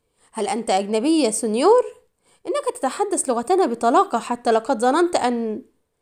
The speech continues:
قاطعه أدهم بأن أخرج الورقة المالية مرة أخرى ودسها في يده وهو يقول:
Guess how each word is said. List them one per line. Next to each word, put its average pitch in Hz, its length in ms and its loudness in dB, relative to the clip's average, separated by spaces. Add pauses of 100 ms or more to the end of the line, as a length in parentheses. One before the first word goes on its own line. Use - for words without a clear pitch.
(360)
قاطعه 359 640 -2
أدهم 294 380 -2
بأن 208 200 -6
أخرج 233 460 -4
الورقة 233 420 0
المالية 208 420 -2
مرة 202 320 -4
أخرى 381 560 -2 (500)
ودسها 381 580 -4
في 214 260 -6
يده 302 260 0 (100)
وهو 233 260 0
يقول: 320 640 2